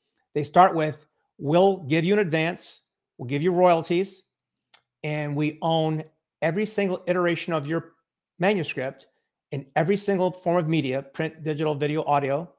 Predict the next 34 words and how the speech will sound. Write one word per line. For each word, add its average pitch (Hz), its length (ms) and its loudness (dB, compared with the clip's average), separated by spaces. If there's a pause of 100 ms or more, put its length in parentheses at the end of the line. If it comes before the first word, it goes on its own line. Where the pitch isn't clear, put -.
(440)
in 135 180 -6
every 165 220 2
single 190 280 0
language 127 600 -4 (500)
forever 123 1300 -4
or 127 160 -6
for 127 100 -8
five 120 260 0
years, 113 220 -10
whatever 135 180 -6
they're 131 100 -4
gonna 120 120 -4
do 123 200 -4
in 120 60 -6
their, 117 280 -6
their 123 80 -12
agreement. 123 360 -8 (800)
And 156 260 4 (200)
also 214 340 10
they 156 80 4
put 170 160 4
in 160 120 4
there, 147 340 2 (240)
we 156 160 4
also 214 260 8
have 156 140 4
the 143 80 -2
first 190 420 0
right 165 100 0
refusal, 147 800 -2 (200)
first 190 420 0
right 165 200 4
of 160 100 0
refusal, 151 680 -2